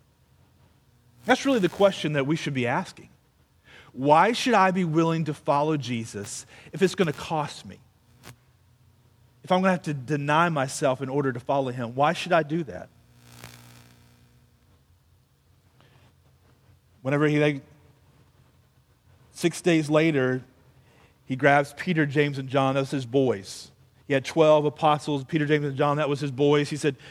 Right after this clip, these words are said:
"You guys come up here with me." And he would, he would pull them aside in order to pray. And so they were just going up. He would go up to a, a mountain or a, a quiet place in order to pray at night. And so he called them up with him, or during the day, whenever. He, he'd pull, call, pull them up, said, "Hey, come,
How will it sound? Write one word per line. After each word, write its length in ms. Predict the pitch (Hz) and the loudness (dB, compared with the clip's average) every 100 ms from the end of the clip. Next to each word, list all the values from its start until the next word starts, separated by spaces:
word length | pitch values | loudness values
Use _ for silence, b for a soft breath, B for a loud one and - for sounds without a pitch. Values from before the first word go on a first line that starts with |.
| B | B
"You 100 | 135 | -4
guys 220 | 147 151 143 | 2 2 2
come 160 | 165 | -4
up 100 | 147 | -4
here 140 | 143 143 | 0 2
with 140 | 135 | 4
me." 180 | 143 156 | 4 4
And 80 | 147 | 4
he 80 | |
would, 160 | 165 143 B B B | 2 0 B B B
he 100 | 185 | -2
would 100 | 156 | 0
pull 200 | - 254 | 2 2
them 100 | 202 | 2
aside 460 | 165 - 185 185 | 0 2 4 4
in 40 | 165 | 4
order 160 | 165 | 0
to 100 | 127 | -2
pray. 480 | 117 - 175 160 120 | -8 0 4 4 4
And 120 | 107 | -2
so 160 | - 147 | -2 0
they 120 | 151 | 2
were 100 | 208 | 0
just 200 | 226 220 | -2 -2
going 220 | 185 175 | 0 2
up. 240 | 160 160 B B - | 2 0 B B 0
He 80 | |
would 140 | 190 151 | 2 4
go 100 | 190 | 2
up 140 | - | 2
to 160 | - 175 | 2 2
a, 160 | 143 B B | 2 B B
a 60 | - | -6
mountain 460 | 151 147 151 185 160 | 2 2 2 0 2
or 140 | 147 | 4
a, 60 | 143 | 4
a 140 | 139 | 0
quiet 480 | - 180 156 160 143 | -2 2 4 4 -2
place 340 | - 135 135 | -2 -2 -2
in 60 | 135 | -4
order 160 | 139 | -4
to 80 | 127 | -4
pray 440 | 113 - 139 123 117 | -8 -2 0 2 -2
at 100 | 107 | -4
night. 320 | 123 110 104 | -4 -4 -8
And 140 | 101 - B B | -16 -20 B B
so 140 | - | -4
he 140 | 143 147 | -2 -2
called 280 | - 170 156 | 0 0 0
them 140 | 156 | 2
up 180 | 156 143 | 2 2
with 160 | 151 | -2
him, 320 | 147 135 123 113 _ b b | 0 -4 -6 -12 _ b b
or 80 | 110 | -6
during 160 | 131 135 | -2 -2
the 80 | 127 | 0
day, 140 | 135 | 0
whenever. 320 | 156 139 113 | 2 2 2
He, 120 | 143 | 0
he'd 160 | 156 139 | 0 0
pull, 160 | 185 175 | -2 -2
call, 340 | 190 165 - - | -2 -4 -6 0
pull 140 | 208 | 2
them 120 | 190 | 4
up, 140 | 175 165 | 2 2
said, 160 | 165 | 0
"Hey, 160 | 165 143 | 0 0
come, 260 | - 151 | -2 -6